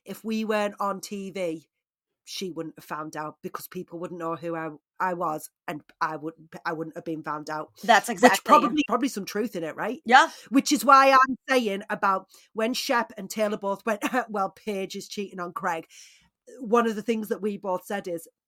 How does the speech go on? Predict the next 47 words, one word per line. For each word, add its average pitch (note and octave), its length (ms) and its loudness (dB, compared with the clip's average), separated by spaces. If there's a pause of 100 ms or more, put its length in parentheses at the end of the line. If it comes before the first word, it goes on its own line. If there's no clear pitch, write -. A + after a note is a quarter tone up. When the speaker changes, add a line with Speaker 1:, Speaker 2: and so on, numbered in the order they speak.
(220)
Speaker 1:
"But A3 180 -4
we'd G3+ 280 -2
all G3+ 200 2
know F3+ 220 -4
about G3 320 0
it G3+ 160 -6 (200)
because - 400 -6
they're B3 220 0 (120)
both F3+ 400 -4 (760)
big F#3 220 -4
reality G3 460 -2
stars." G#3 540 0
Speaker 2:
Mm-hmm. E3+ 300 -10
Speaker 1:
It A#3+ 40 -2
Speaker 2:
That's F#3+ 120 -2
Speaker 1:
would G#3 100 -4
Speaker 2:
just - 120 -10
Speaker 1:
come G3+ 160 -4
out. B3 160 4 (220)
It A4 180 -4
would G3 120 -10 (120)
be G#3 180 -4
there. E3 340 -2
Speaker 2:
That's C4 180 0
just - 160 -2
petty G#3 280 4
bullshit. F3 520 0
And A3+ 260 4 (320)
just - 160 -6
shut C#4 160 4
up. F3 180 6
Y'all A3 260 2
are A3+ 100 -2
just, - 420 -14
you A3 120 -8
know, F3+ 380 -4
like, F#3+ 220 -4
Cr-, - 140 -18 (180)
Shep's D#4+ 340 0
just A#4 160 -10
a A#4+ 80 -2
cheater, C4+ 420 -2
so A3 100 -8
be A3+ 100 -10
quiet, - 340 0
Shep. E3 240 0 (640)
Um, G#3 480 6